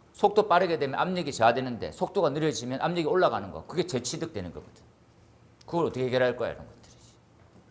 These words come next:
결국은 A만 바꾸면 다 조절할 수 있어요. 근데 A를 찾기가 너무 힘든 거지. 그래서 속도 같이 해놓자. A 찾기 쉽게. 압력 같이 해놓자.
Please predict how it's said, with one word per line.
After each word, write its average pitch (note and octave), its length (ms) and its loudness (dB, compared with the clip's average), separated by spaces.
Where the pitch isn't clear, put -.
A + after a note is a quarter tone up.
결국은 A#2+ 680 0
A만 F3+ 600 2
바꾸면 A2 760 -8
다 A2+ 160 2
조절할 C3+ 380 0
수 - 100 -10
있어요. - 220 -14
근데 A#2+ 220 -10
A를 F3 540 0
찾기가 F#3+ 400 -2
너무 F#2 160 -8
힘든 A2 320 -10
거지. - 320 -14
그래서 C3+ 560 0
속도 G#3 360 0
같이 C#3+ 280 2
해놓자. A#2 380 -4
A D3 140 -2
찾기 B2+ 260 -10
쉽게. - 400 -10
압력 G3 340 2
같이 C3+ 240 -4
해놓자. G#2+ 340 -8